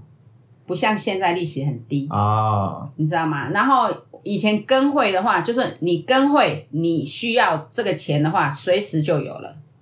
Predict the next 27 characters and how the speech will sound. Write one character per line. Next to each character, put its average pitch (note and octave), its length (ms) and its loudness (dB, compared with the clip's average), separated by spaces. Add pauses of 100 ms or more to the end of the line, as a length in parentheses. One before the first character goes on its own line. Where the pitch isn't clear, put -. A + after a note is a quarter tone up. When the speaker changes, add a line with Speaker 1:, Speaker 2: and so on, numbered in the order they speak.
(220)
Speaker 2:
哦。 C#3 600 2
Speaker 1:
它 B3+ 140 2
是 C4+ 140 0
一 A3 80 2
个 F3+ 120 2
月 G3+ 180 2
标 D#3+ 240 0
一 D#3+ 40 0
次， D#3 260 -4
啊， B3 140 2
也 F#3+ 180 0
可 G3+ 140 -2
以 F3+ 120 0
半 E3+ 280 0
个 D3+ 80 0
月 D#3 180 0
标 D3+ 220 0
一 C#3+ 40 -6
次， D3 160 -6
就 D#3+ 100 -8
是 D3+ 140 -6
一 E3 60 -6
个 D#3 100 -4
月 D#3 160 0
标 C#3 200 -4
两 - 220 -8
次。 - 340 -6